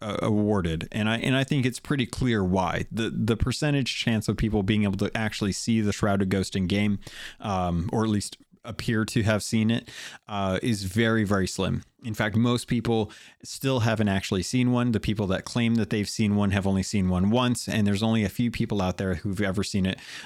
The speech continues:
uh, supposedly more than once. And I think they're, they're genuinely doing something behind the scenes to, to really kind of grease the palms of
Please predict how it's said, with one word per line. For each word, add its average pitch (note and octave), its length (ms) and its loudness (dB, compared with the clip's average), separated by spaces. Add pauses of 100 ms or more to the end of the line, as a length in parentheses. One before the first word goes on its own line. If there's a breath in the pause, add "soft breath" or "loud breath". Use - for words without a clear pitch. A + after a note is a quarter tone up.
uh, F#2 280 -4
supposedly F#2 600 0
more F#2 200 2
than F2 260 2
once. E2+ 320 0
And F#2 80 0
I F2 60 2
think F2+ 260 -4
they're, C3 380 -2
they're F#2 220 -2
genuinely F2 580 2
doing F2 280 0
something F2+ 440 -2 (220 loud breath)
behind F#2 340 0
the F2 60 -2
scenes F2 400 0
to, F2 220 -2
to - 180 -4
really F#2+ 240 0
kind F2+ 180 -2
of E2+ 60 -2
grease F#2 320 0
the - 100 -6
palms F#2 460 -2
of F2 80 -2